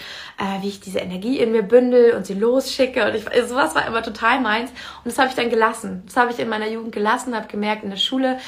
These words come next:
ich bin anders, ich muss mich irgendwie anpassen. Hab das auf jeden Fall keinem erzählt. Und, ähm, dann mit,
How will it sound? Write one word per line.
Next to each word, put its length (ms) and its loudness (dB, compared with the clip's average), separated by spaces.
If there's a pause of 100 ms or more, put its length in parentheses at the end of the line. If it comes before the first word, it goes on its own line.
(140)
ich 100 -20
bin 160 -8
anders, 540 2
ich 80 -16
muss 160 -8
mich 100 -14
irgendwie 180 -6
anpassen. 760 -2 (320)
Hab 100 -8
das 260 -2
auf 200 -2
jeden 120 2
Fall 140 -2
keinem 300 2
erzählt. 560 2 (400)
Und, 260 4
ähm, 320 -2
dann 460 2
mit, 260 -2